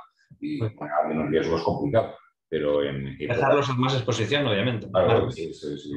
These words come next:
Speaker 1: sí. Con respuesta incompleta y además, eh, aunque, bueno, la acreditación de lo que voy a decir es dudosa, cuanto menos, pero,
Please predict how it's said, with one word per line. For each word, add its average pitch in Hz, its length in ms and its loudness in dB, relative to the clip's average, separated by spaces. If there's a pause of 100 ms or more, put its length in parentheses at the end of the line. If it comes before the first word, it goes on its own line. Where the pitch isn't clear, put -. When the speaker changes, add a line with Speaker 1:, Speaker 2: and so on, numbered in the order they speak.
(180)
Speaker 1:
sí. 90 160 0
Con 92 120 -4
respuesta 104 260 2
incompleta 107 400 4
y 107 40 4
además, 95 380 0 (300)
eh, 90 140 4
aunque, 90 640 2 (280)
bueno, 120 320 4
la 104 120 4
acreditación 98 420 2
de 110 60 6
lo 104 80 2
que 113 60 4
voy 107 180 6
a 101 60 6
decir 110 460 0
es 101 160 2
dudosa, 95 440 2
cuanto 82 240 -2
menos, 110 340 0
pero, 82 340 2